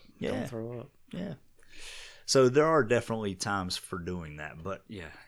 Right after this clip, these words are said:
Speaker 1: like I said, I'm not gonna be getting in anybody's face screaming and making them feel bad about themselves, so they'll push harder until their knee gives out.
Speaker 2: "You don't eat that fruit, Newton."
Speaker 1: Yeah.
Speaker 2: Yeah.
Speaker 1: Dude, that's, we could do an entire podcast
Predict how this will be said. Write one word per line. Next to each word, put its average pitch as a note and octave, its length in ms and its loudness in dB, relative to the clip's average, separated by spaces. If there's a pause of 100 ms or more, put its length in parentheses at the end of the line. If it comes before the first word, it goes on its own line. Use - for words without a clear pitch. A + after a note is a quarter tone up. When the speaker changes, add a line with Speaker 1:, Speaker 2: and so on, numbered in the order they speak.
(440)
Speaker 1:
like F#2+ 160 -2
I F2 40 -6
said, E2 240 -6
I'm F2+ 160 -6
not E2+ 220 -6
gonna E2+ 160 -8
be D#2+ 280 -12
getting F#2 200 -10
in F2+ 60 -10
anybody's E2 360 -8
face D#2+ 240 -6
screaming F2 340 -8
and E2 100 -10
making E2+ 220 -10
them F2 80 -16
feel E2 140 -8
bad E2 260 -6
about D#2+ 240 -10
themselves, E2 520 -6
so - 120 -2
they'll E2+ 160 -8
push - 300 -6
harder E2 360 -4
until F2 240 -6
their E2 120 -8
knee E2+ 180 -8
gives E2 280 -10
out. D#2+ 160 -6
Speaker 2:
"You G3+ 120 0
don't G3+ 220 -2
eat G3 140 -6
that F#3+ 260 -8
fruit, G#3 360 -2
Newton." G3 480 -6 (140)
Speaker 1:
Yeah. E2 260 -12 (1040)
Speaker 2:
Yeah. E2+ 180 -14 (220)
Speaker 1:
Dude, D#2+ 280 -6
that's, - 440 -10
we G#2 140 -4
could F#2 120 -6
do E2+ 120 -4
an D#2+ 80 -10
entire D2+ 300 -6
podcast D#2 720 -8